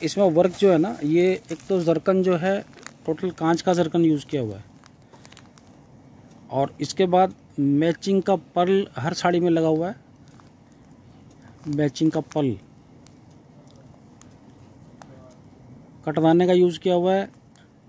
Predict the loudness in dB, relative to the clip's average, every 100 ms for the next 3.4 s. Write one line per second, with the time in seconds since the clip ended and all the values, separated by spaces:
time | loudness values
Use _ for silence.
0 | _ _ -20 -20 -10 -2 0 0 -6 -20
1 | -20 -20 -20 -20 -20 -20 -20 -20 -20 -4
2 | -2 2 2 0 0 -2 0 -4 -4 -4
3 | -2 -2 -6 -12